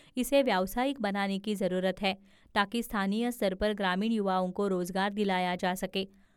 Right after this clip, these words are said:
मंत्री ने कहा कि सरकार पहले से चल रहे घरेलू गुड़ उद्योग चलाने वाले छोटे उद्यमियों को भी प्रोत्साहन दे रही है।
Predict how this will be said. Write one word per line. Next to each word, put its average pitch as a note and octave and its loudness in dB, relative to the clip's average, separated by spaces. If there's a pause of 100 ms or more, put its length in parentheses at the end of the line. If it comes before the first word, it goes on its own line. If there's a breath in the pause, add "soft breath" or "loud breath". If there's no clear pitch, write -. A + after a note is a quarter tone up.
(120)
मंत्री A3+ 2
ने B3+ 2
कहा A#3 -2
कि B3 -2
सरकार A3 0
पहले G#3+ 0
से A#3+ 0
चल G3+ 0
रहे G3+ 2
घरेलू A3 0
गुड़ G3+ 2
उद्योग G3 -2
चलाने F#3 0
वाले F#3+ 0
छोटे G#3+ -2
उद्यमियों F#3+ -2
को A3 -2
भी G#3 -2
प्रोत्साहन G3 -2
दे F#3 0
रही F#3+ 0
है। F#3+ -2